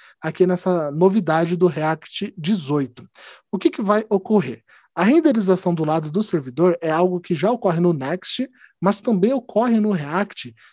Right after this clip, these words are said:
é, de uma forma padrão agora. E essa renderização está passando até mesmo por algumas revisões, pra melhorar ainda mais o carregamento da tela. Tá, Caio, ainda?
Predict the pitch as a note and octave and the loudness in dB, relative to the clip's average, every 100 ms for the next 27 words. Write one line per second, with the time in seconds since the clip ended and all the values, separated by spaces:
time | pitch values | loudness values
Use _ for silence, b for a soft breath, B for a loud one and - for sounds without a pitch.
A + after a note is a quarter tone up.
0 | _ D#3 D#3+ D#3+ D#3 F3+ F3+ - F3 F3+ | _ -4 0 0 2 0 -2 -2 0 2
1 | F#3 F#3 F3+ A3+ G#3+ F3+ G#3 A3 D#3 D#3+ | 0 0 -2 -4 2 2 2 2 4 4
2 | B2 - b b b A3 - C4 D#4+ A#3+ | 2 -6 b b b -2 0 0 2 4
3 | A3 G3+ F3 E3 - A#3 A#3+ A#3 A3+ G3+ | 6 4 4 0 2 0 0 -2 -2 -2
4 | - A3+ A3 G#3 F#3+ G3 G#3 G#3+ G#3 G#3 | 0 2 2 2 2 2 0 0 0 0
5 | G#3+ F#3+ G#3 C4 F#3 F3+ F3 - _ _ | 0 0 0 0 2 4 2 -2 _ _
6 | _ F3 E3+ F3+ C4+ C4+ F3+ F#3 F#3+ G3+ | _ 0 2 4 4 4 4 4 2 2
7 | B3 C#4 A3 E3+ F#3 - G3 F#3+ F#3+ E3 | 2 2 4 4 2 0 -2 0 -2 -2
8 | E3 F3 G#3+ F#3+ C3 A2+ _ - - - | -4 -4 -2 0 0 -4 _ -20 -20 -20
9 | _ - - C3+ A#2 - | _ -10 -4 -4 2 2